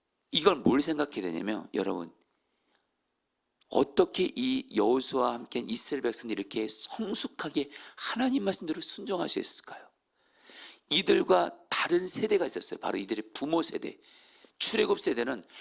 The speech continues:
광야에서 사십 년 동안 우리는 알죠. 하나님 말씀에 거필타면 불순종하고 원망하고 불평하고 그러다 거의 다 죽잖아요. 그들의 부모 세대와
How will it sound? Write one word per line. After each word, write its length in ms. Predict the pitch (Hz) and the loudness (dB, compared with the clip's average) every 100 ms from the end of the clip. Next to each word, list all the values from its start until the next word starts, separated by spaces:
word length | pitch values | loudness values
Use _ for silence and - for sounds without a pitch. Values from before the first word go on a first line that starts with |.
| - - | -20 -4
광야에서 440 | - 127 143 131 | 2 2 2 0
사십 360 | 131 - - 180 | -2 0 -2 -2
년 160 | 151 - | -4 -2
동안 200 | 107 - | -2 0
우리는 340 | 117 135 135 | -2 -2 -4
알죠. 500 | - 92 - 90 - _ - - - - | -4 -4 -4 -6 -6 _ -20 -20 -20 -10
하나님 460 | - - 180 143 120 | -2 0 2 0 -4
말씀에 400 | 101 - - - - | -6 -6 -8 -14 -4
거필타면 600 | 139 - 165 160 151 147 | -4 0 -2 -2 -2 -2
불순종하고 1000 | - 123 127 127 123 113 110 113 113 101 | 0 0 0 -4 -2 -2 -2 -2 -4 -8
원망하고 720 | - 101 135 160 156 123 101 | 2 2 2 -2 0 0 -2
불평하고 440 | - 170 - 147 - - - - | -6 -2 -2 -2 -8 -18 -20 -2
그러다 220 | - 208 | 2 2
거의 320 | 202 - - | 2 -6 -2
다 120 | 196 185 | -2 -2
죽잖아요. 720 | - 254 - 165 120 104 - _ _ _ - - - | -4 -6 -2 -2 -2 -10 -20 _ _ _ -18 -16 -6
그들의 440 | - 160 175 175 - | 0 2 4 2 0
부모 320 | - 185 208 | -2 2 2
세대와 640 | - 135 98 110 113 90 | 2 0 -2 0 -2 -6